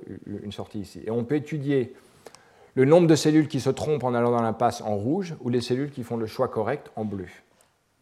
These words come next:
Dans les simulations, on peut voir au cours du temps, euh, l'évolution dans ces trois cas de figure, de branches longues, branches courtes ou simplement un branchement simple, de voir le taux d'erreur.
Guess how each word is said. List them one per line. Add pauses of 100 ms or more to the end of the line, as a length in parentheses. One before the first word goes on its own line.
(200)
Dans
les
simulations, (560)
on
peut
voir
au
cours
du
temps, (640)
euh,
l'évolution
dans
ces
trois
cas
de
figure,
de
branches
longues,
branches
courtes (380)
ou
simplement
un
branchement
simple, (420)
de
voir
le
taux
d'erreur.